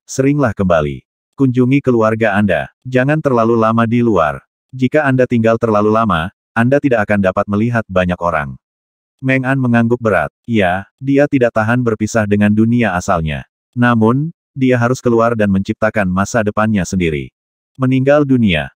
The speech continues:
membran dunia terkoyak Meng An terbang melalui celah dan memasuki alam luar.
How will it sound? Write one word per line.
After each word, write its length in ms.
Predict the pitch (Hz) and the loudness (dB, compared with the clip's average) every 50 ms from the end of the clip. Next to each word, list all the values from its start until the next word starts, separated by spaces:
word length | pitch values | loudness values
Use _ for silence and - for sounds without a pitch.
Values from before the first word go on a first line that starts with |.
| _ | _
membran 400 | - 127 135 135 127 135 143 151 | -4 -2 -2 0 2 2 2 2
dunia 320 | 151 139 135 123 120 113 117 | 2 2 0 2 2 0 0
terkoyak 400 | - 120 110 - 110 107 110 113 | 0 -2 -2 0 0 0 0 -2
Meng 220 | - 113 110 104 101 | -2 -2 -2 -2 0
An 160 | 104 107 107 | 0 0 0
terbang 320 | 110 107 95 98 95 95 | 0 0 0 0 0 0
melalui 320 | 104 104 98 95 95 101 107 | 0 0 0 0 0 0 -2
celah 320 | - - 117 113 113 113 | 0 0 0 0 0 0
dan 160 | 113 110 104 | 0 0 2
memasuki 560 | 98 98 92 95 98 - 143 143 - 120 101 | 2 2 0 0 0 -2 -4 -2 0 -2 -2
alam 240 | 90 87 92 90 87 | 0 0 0 0 0
luar. 320 | 85 87 85 78 71 69 | 0 0 0 -2 -2 -6